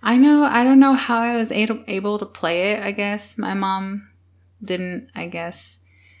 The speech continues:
She wasn't worried about the video games that I played much, <laughs> I guess. You know? And I don't think she should have, I guess, 'cause it's Conker.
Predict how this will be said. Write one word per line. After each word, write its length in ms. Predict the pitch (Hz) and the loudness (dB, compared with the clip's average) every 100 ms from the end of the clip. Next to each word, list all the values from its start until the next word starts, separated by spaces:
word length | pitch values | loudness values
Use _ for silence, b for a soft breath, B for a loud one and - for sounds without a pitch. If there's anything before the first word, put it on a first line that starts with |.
| b b | b b
She 160 | - | 2
wasn't 240 | 262 254 165 | 4 4 2
worried 220 | 175 175 | 0 -2
about 460 | 180 180 180 185 - | 0 0 2 0 -6
the 60 | 175 | -8
video 240 | 170 180 | -8 -8
games 340 | 180 180 185 - | -8 -8 -10 -6
that 120 | 160 | -6
I 80 | 160 | -6
played 360 | 160 - 180 | -6 -6 -2
much, 480 | 196 214 247 - - _ | 0 0 -2 -6 -14 _
<laughs> 80 | - | 4
I 360 | 254 254 214 | 6 6 2
guess. 600 | 214 226 - - - - _ _ - | -2 -6 -8 -16 -16 -18 _ _ -4
You 160 | 240 | 0
know? 300 | 233 233 262 - | 2 0 -2 -6
And 360 | 285 190 175 175 | -10 -6 -6 -6
I 120 | - | -4
don't 180 | 185 180 | -4 -4
think 140 | 190 190 | -8 -8
she 320 | - 185 180 | -8 -8 -8
should 240 | - 175 | -8 -6
have, 120 | 170 180 | -8 -10
I 60 | 185 | -14
guess, 300 | 180 175 - | -12 -12 -14
'cause 220 | - 175 | -14 -14
it's 140 | 165 | -14
Conker. 520 | - 185 190 - 165 | -8 -6 -6 -8 -12